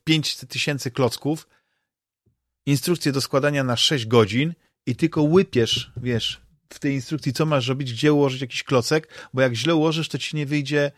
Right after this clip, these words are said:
to dzieło z te-, z tego Lego. A ja mówię o takim Lego, tym klasycznym, tym takim, gdzie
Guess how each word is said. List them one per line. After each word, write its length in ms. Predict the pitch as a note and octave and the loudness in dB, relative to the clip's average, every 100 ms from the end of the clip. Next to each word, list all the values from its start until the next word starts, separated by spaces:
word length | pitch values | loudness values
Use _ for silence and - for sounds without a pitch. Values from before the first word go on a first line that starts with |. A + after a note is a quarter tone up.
| _ - | _ -6
to 120 | B2+ | -2
dzieło 380 | A2+ D3+ B2+ A2 - | 6 8 8 4 -8
z 100 | - | -12
te-, 160 | A2 G2+ | -12 -10
z 80 | - | -10
tego 220 | A#2 G#2+ | -8 -4
Lego. 300 | G2+ F#2+ G2 - _ _ - | -4 -6 -10 -14 _ _ -6
A 80 | A2 | -2
ja 140 | C#3 | 0
mówię 240 | E3 D#3 | 0 0
o 40 | D3 | 0
takim 340 | D3+ - C#3 | -2 -4 0
Lego, 400 | C#3+ C#3+ C#3+ C#3+ _ _ _ | 2 4 2 2 _ _ _
tym 160 | C3 | -8
klasycznym, 640 | A#2 C#3+ - D3 - F#2 A2 _ _ _ - | -2 -2 -2 -4 -4 -6 -12 _ _ _ -8
tym 140 | A#2+ | -4
takim, 360 | C3+ - C#3 A#2+ | -2 -2 -4 -4
gdzie 380 | A2 C3 C3 | -2 2 2